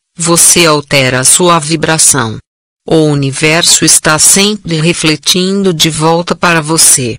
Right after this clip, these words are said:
o que você tem dentro. Você é um farol constante de vibração, convocando mais experiências, pessoas e circunstâncias que mantêm uma frequência similar.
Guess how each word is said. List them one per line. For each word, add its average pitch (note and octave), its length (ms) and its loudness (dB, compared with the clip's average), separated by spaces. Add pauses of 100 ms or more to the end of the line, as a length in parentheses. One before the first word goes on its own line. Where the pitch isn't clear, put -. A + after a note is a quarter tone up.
(180)
o E3+ 80 0
que - 160 -4
você D#3+ 400 0
tem E3 340 0
dentro. A#2+ 520 -2 (500)
Você D#3 580 0
é D3 100 2
um C#3+ 140 -2
farol C#3+ 640 0
constante F3+ 840 -2
de D#3+ 140 0
vibração, E3+ 920 0 (240)
convocando E3 840 0
mais E3+ 380 0
experiências, E3+ 1200 0 (240)
pessoas F3 640 2
e E3+ 80 0
circunstâncias F3 1300 0
que - 140 -4
mantêm E3+ 540 0
uma C#3 240 0
frequência F3+ 880 -2
similar. D3 680 0